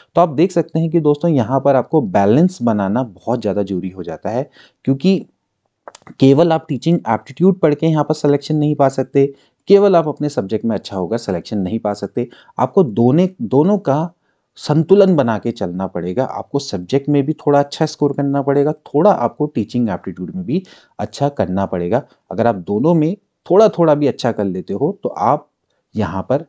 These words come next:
definitely दोस्तों सिलेक्शन ले सकते हो। देखिए, ध्यान रखना है कि हमेशा ऑप्टिमिस्टिक बने, कोई नेगेटिव बात ना सोचे, क्योंकि अभी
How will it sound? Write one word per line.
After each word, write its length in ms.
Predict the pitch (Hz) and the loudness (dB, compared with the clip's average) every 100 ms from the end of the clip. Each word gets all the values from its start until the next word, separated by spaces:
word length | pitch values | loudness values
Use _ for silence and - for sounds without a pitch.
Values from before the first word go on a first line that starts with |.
| _ 160 | _ -4
definitely 580 | - - 190 156 156 | -2 2 0 2 0
दोस्तों 260 | 120 101 127 | 0 -2 -6
सिलेक्शन 500 | - 80 85 - 175 - _ _ - | -10 -12 -10 -6 -6 -6 _ _ -2
ले 220 | 104 110 | 4 4
सकते 300 | 104 95 98 | 2 -6 -8
हो। 140 | 90 87 | -10 -2
देखिए, 420 | 135 139 190 175 - | -2 2 2 0 -14
ध्यान 300 | - 101 151 | -6 -2 -2
रखना 200 | - 151 | -4 -4
है 140 | 156 165 | -4 -4
कि 220 | 95 92 - | -4 -6 -6
हमेशा 400 | 113 131 - - | -4 -4 -6 -6
ऑप्टिमिस्टिक 640 | 104 - 139 147 147 170 143 | -8 -2 0 0 -2 -2 0
बने, 280 | 139 151 170 _ _ _ _ | 0 -2 -6 _ _ _ _
कोई 140 | 143 143 | 4 4
नेगेटिव 440 | 117 117 120 156 | 4 0 0 2
बात 280 | 110 117 - | 2 0 -2
ना 240 | 98 113 131 | -2 0 -2
सोचे, 460 | - 127 135 151 - _ - | -2 -4 -4 -8 -10 _ -10
क्योंकि 180 | 120 156 | -2 -2
अभी 440 | - 110 151 160 | 0 0 0 0